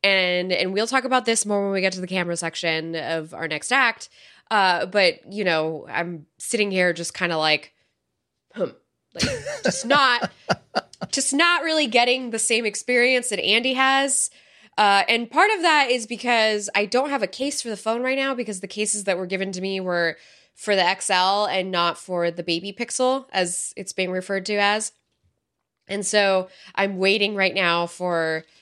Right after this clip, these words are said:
uh, review units to come in of cases because remember, I was haunted by Marilyn Monroe's ghost and <laughs> like, I'm,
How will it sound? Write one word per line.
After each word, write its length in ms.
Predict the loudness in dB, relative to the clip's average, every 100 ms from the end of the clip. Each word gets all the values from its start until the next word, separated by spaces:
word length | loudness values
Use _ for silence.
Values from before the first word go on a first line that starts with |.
| _ -4
uh, 560 | 0 2 2 2 0 -2
review 320 | -4 -4 -4
units 500 | -2 -2 -2 -4 -6
to 80 | -8
come 220 | -8 -2
in 420 | 0 -2 -4 -10 -6
of 260 | -6 -6
cases 420 | -6 -4 -4 -6
because 280 | -8 -6 -6
remember, 480 | -2 -2 2 2 2 2
I 120 | -2
was 140 | -2
haunted 300 | -4 -6 -4
by 80 | -4
Marilyn 300 | -2 0 0
Monroe's 340 | -2 0 0 0
ghost 480 | 2 2 2 -2 -6 -18 -20 -16 0
and 680 | 2 4 4 2 0 -4 -8
<laughs> 40 | -4
like, 240 | 0 0 0
I'm, 320 | -2 -4